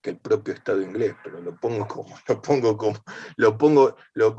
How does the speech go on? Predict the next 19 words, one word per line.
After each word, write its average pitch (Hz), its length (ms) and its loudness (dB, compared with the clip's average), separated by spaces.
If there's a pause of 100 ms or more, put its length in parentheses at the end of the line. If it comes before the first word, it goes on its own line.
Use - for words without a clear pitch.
lo 113 180 -2
pongo 127 260 -4
como 104 200 -8
interrogante. 107 760 -2 (300)
¿Qué 135 180 -4
quiero 139 300 6
decir? 110 500 0 (1080)
Eh, 92 240 -10
no 117 140 0
voy 131 160 8
a 110 100 2
caer 131 220 2
en, 117 200 -2
en 107 160 -8
un 117 140 -10
gatopardismo 104 920 -2
que 98 140 -6
todo 117 380 -2
cambia 123 420 -2